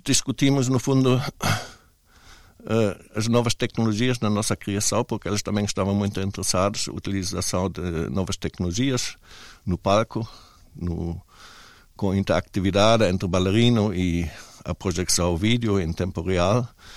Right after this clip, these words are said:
E assim foi um, durante os três meses que estive em Berlim fazer esta formação de, das novas tecnologias, uma intensa discussão, com, especialmente com a Arthur, minha amiga, sobre,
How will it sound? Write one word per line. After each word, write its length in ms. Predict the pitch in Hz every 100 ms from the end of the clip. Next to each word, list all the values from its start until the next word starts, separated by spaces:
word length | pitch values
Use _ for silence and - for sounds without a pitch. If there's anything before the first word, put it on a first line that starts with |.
| - - - - -
E 160 | 104
assim 240 | 107 - 123
foi 160 | 120
um, 120 | 110 104 - 104
durante 340 | 107 110 110
os 60 | 104
três 260 | - 110 98
meses 260 | 107 113 107
que 100 | -
estive 280 | - 101
em 80 | 101
Berlim 300 | 95 95 117
fazer 260 | 139 92 95
esta 200 | 90 -
formação 600 | 98 92 90 92 92 98
de, 80 | 104 101 - -
das 220 | 87 85
novas 240 | 95 87
tecnologias, 800 | 92 82 - 90 87 101 120 120 - - - - - - - _
uma 320 | - 110 113 107
intensa 440 | 110 117 123 123
discussão, 600 | 104 113 - - 110 131
com, 160 | - 95
especialmente 580 | 92 107 - 101 95
com 180 | - 95
a 60 | 87
Arthur, 360 | 95 - 123 143 - - - -
minha 220 | 101 95
amiga, 460 | 92 95 113 117 135 -
sobre, 520 | - 104 92 101